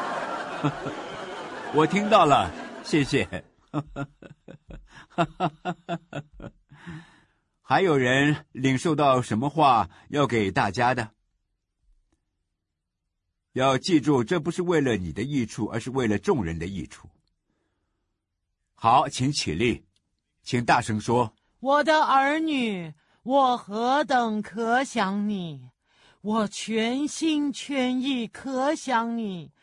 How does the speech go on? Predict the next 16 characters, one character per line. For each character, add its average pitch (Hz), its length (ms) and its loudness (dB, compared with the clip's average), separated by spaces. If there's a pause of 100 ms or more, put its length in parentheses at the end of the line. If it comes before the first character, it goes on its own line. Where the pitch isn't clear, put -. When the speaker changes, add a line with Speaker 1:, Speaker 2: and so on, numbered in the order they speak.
(460)
Speaker 2:
你 240 200 0
要 196 260 0
亲 330 560 -2
近 226 400 -4
我 196 220 -2
脚 147 360 -6
前， 117 520 -16 (540)
你 311 120 0
要 320 220 4
来 214 320 -4
亲 339 520 -2
近 240 380 -4
我， 156 420 -8 (400)
如 349 220 2
同 311 460 0
我 233 200 0